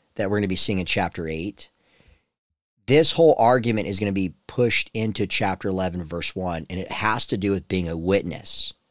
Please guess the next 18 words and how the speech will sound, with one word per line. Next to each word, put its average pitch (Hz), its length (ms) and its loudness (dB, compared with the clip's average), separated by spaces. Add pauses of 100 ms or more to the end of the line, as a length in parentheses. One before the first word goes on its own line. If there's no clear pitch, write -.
(300)
okay? 95 340 -2 (600)
Now, 101 140 4
at 107 100 0
this 151 160 4
time 143 380 4
of 104 100 -2
Paul's 104 320 4
writing, 113 680 2
many 113 280 2
Jews 135 560 4
would 117 340 4
participate 92 800 -2 (280)
in 95 180 0
the 92 80 -2
public 87 420 -4
sharing 85 400 -2
of 92 80 -8
meat. 127 380 -4